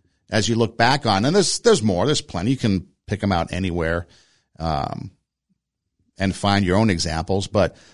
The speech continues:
again, preparedness, practice, getting ready mentally,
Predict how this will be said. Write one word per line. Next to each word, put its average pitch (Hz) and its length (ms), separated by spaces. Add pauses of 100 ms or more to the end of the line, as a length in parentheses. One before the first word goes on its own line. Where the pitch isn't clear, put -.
again, 127 480 (320)
preparedness, - 920 (580)
practice, - 760 (480)
getting 143 320
ready 117 540 (400)
mentally, 131 720